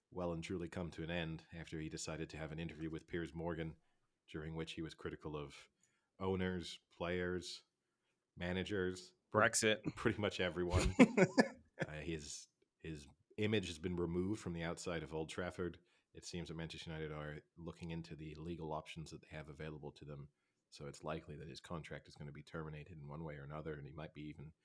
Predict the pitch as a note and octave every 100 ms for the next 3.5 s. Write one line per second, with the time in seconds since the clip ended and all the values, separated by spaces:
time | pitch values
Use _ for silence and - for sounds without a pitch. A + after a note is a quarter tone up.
0 | - - _ E2 D#2+ D2 - - A2 D#2
1 | C#2 C#2+ - C#2 B1+ _ _ _ _ _
2 | _ _ D2 F#2+ F#2+ F2 D#2+ F2+ F#2+ -
3 | F2+ F2 D2+ C#2+